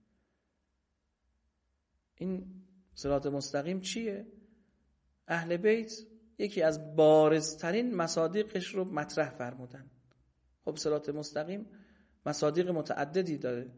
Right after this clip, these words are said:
یکی از بارزترین مصادیقش فرمود، حضرت علی علیه السلام فرمود:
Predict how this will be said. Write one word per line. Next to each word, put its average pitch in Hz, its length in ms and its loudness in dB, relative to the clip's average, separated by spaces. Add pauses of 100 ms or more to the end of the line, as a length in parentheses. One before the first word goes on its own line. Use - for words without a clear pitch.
(1080)
یکی 220 280 -2
از 147 340 2
بارزترین 170 1120 6
مصادیقش 208 1120 0 (1120)
فرمود، 151 500 -2 (1400)
حضرت 143 240 -4
علی 143 220 2
علیه 139 160 2
السلام 139 360 -2
فرمود: 143 300 -6